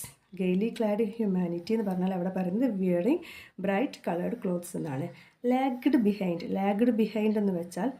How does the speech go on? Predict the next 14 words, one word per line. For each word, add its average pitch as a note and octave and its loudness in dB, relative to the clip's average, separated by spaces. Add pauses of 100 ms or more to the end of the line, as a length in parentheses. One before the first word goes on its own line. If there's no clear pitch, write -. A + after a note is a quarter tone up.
(300)
fell D4 6
behind, F3+ -2
beg-, F3 -2 (280)
fell C4 0
behind F#3 0
എന്നാണ് D#3 -2
പറയുന്നത്. D#3+ 0 (520)
അതിൻ്റെ G#3 0
മീനിങ് G3 2
ട്ടോ. F3 -2 (600)
The A#3+ 2
residing, B3+ 4 (180)
eh, G3 -4
sorry, F#3 -4